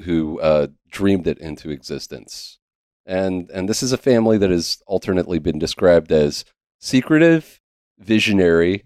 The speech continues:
scandal-plagued, or, uh, my favorite, mired in controversy. Depending on, uh, what point in their long timeline you, you kind of focus in on. Uh, this family is the, uh, Gurmazian family.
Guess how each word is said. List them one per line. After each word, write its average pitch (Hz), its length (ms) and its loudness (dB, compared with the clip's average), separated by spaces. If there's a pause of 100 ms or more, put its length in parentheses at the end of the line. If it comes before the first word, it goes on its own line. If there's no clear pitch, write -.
(300)
scandal-plagued, 98 960 0
or, 92 400 4
uh, 90 200 4
my 110 160 2
favorite, 98 360 -2
mired 110 440 2
in 98 160 2
controversy. 67 840 -6 (420)
Depending 123 400 2
on, 101 300 2
uh, 87 220 4
what 95 320 -2
point 101 340 -2
in 87 80 -6
their 82 160 0
long 85 260 -2
timeline 85 560 -2
you, 71 120 -10 (100)
you 80 100 -16
kind 85 200 -2
of - 80 -6
focus 82 400 -4
in 82 120 -2
on. 67 220 -6 (480)
Uh, 85 300 2 (160)
this 107 240 -4
family 110 440 0
is 85 260 -4
the, 82 280 0
uh, 73 200 2
Gurmazian 85 760 -2
family. - 400 -20